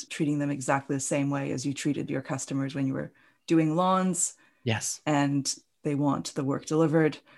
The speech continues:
Speaker 1: and you should go for what kind of difference you want to make in the world, however
Speaker 2: Precisely.
Speaker 1: big or small.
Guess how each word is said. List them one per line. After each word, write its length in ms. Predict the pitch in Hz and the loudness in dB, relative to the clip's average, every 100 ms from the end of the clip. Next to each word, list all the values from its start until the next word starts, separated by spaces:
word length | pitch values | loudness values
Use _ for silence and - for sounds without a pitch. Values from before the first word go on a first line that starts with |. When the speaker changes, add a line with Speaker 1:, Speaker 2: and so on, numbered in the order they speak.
| - | -4
Speaker 1:
and 120 | 151 | 0
you 40 | |
should 200 | 143 139 | 0 -2
go 180 | 120 147 | 2 2
for 220 | 139 139 | 2 -2
what 180 | 135 - | -4 -4
kind 140 | - 170 | 0 0
of 80 | 135 | 2
difference 380 | - 170 156 | 0 2 0
you 80 | - | 0
want 120 | 156 | -2
to 40 | 143 | 0
make 240 | 135 135 | 0 0
in 60 | 135 | -2
the 80 | 135 | -2
world, 400 | 143 170 160 - | -4 -4 -8 -12
however 360 | - 143 139 147 | -8 -6 -4 -4
Speaker 2:
Precisely. 540 | 147 - 104 - 90 - | -2 2 2 0 -8 -2
Speaker 1:
big 160 | 156 | -2
or 120 | 139 135 | -2 -4
small. 480 | - 143 139 143 | -4 -2 -4 -8